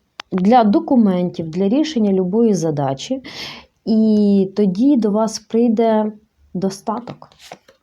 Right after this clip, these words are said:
Так, великі гроші. А, дьявол, він завжди дає матеріалку. Е, це те, що матеріальне, це те, що ми тут можемо потро-, е, потрогати. Це те, що, це гроші,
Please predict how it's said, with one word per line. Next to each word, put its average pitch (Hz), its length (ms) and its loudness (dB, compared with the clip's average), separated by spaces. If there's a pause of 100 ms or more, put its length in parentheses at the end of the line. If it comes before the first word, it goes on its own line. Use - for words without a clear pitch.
(360)
Так, - 320 -8 (540)
великі 240 480 2
гроші. 147 540 -6 (580)
А, 175 280 -2
дьявол, 247 440 2
він 208 180 2
завжди 208 360 -2
дає 170 260 -4
матеріалку. 165 960 -8 (760)
Е, 180 320 0
це 254 300 -2 (120)
те, 320 180 0
що 233 180 -6
матеріальне, 190 840 -4
це 151 160 -12
те, 208 260 -2
що 196 220 -8
ми 170 180 -4
тут 226 320 -6
можемо 175 460 -4
потро-, 156 540 -8 (160)
е, 156 140 -6
потрогати. 151 800 -6 (460)
Це 190 520 0 (240)
те, 247 240 0
що, 185 460 -4
це 285 120 -2
гроші, 151 720 -6